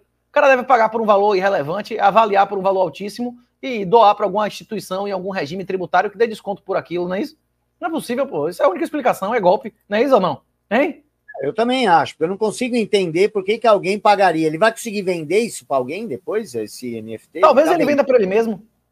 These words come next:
Speaker 1: Talvez ele venda pra ele mesmo, e aí ele pega aquele valor absurdo e coloca aquilo como colateral empréstimo em algum lugar, pega o dinheiro e vai embora, não é isso?
Speaker 2: Ó, tem um, tem
Speaker 1: Como
Speaker 2: uma
Speaker 1: aconteceu
Speaker 2: pessoa
Speaker 1: várias vezes.
Speaker 2: concordando com você e o outro discordando aqui, ó.
Speaker 1: É,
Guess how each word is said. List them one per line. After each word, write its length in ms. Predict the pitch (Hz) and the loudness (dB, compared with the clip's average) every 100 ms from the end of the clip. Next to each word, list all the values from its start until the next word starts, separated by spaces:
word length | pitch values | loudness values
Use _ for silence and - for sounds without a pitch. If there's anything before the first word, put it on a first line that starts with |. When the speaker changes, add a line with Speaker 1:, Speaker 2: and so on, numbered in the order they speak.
| _ _ _ _ _ _ _ _ _ | _ _ _ _ _ _ _ _ _
Speaker 1:
Talvez 260 | 254 262 | 2 2
ele 140 | 330 302 | 2 -2
venda 180 | 285 285 | -2 0
pra 120 | 254 | 0
ele 100 | 196 | 0
mesmo, 260 | 196 214 | 0 0
e 80 | 214 | 2
aí 60 | 240 | 2
ele 120 | 269 | 0
pega 240 | - 214 | -2 -2
aquele 200 | 202 208 | -2 0
valor 240 | 180 180 196 | 2 2 0
absurdo 540 | 202 - 208 214 254 | -2 -6 -6 -6 -8
e 60 | 233 | -4
coloca 260 | 226 226 | -2 -2
aquilo 180 | 214 220 | -4 -8
como 180 | 214 202 | -8 -6
colateral 400 | - 202 202 190 | 0 0 2 0
empréstimo 340 | 170 180 185 | 0 -2 -4
em 40 | 196 | -6
algum 120 | 185 | -6
lugar, 240 | 208 196 | 0 0
pega 160 | 214 226 | 0 -2
o 40 | |
dinheiro 180 | 220 233 | -2 -2
e 0 | |
vai 100 | 247 | -2
embora, 240 | 175 175 175 | 0 2 0
não 60 | |
é 60 | 196 | -4
isso? 100 | - - _ _ _ _ _ _ _ _ _ _ _ _ _ _ _ - | -10 -20 _ _ _ _ _ _ _ _ _ _ _ _ _ _ _ -16
Speaker 2:
Ó, 160 | - - | -16 -16
tem 240 | - 135 143 | -12 -10 -8
um, 600 | 139 131 120 113 104 90 _ _ | -8 -6 -6 -8 -12 -16 _ _
tem 180 | - 156 | -10 -6
Speaker 1:
Como 120 | 170 160 | -2 0
Speaker 2:
uma 120 | 165 | 2
Speaker 1:
aconteceu 380 | 165 214 196 190 | 0 0 4 4
Speaker 2:
pessoa 20 | |
Speaker 1:
várias 200 | 185 165 | 4 2
vezes. 140 | 175 | 4
Speaker 2:
concordando 360 | 165 170 190 _ _ | 2 2 -8 _ _
com 140 | - 156 | -2 -2
você 280 | - 180 208 | 0 0 2
e 60 | |
o 60 | 190 | 4
outro 480 | 185 196 202 185 156 | 4 0 0 0 0
discordando 800 | 156 185 - 185 120 127 123 113 | -4 -6 -4 -4 -4 -6 -6 -8
aqui, 280 | - 101 | -12 -12
ó. 80 | 87 - _ _ _ _ _ - | -14 -16 _ _ _ _ _ 0
Speaker 1:
É, 320 | 214 180 - | 0 0 -4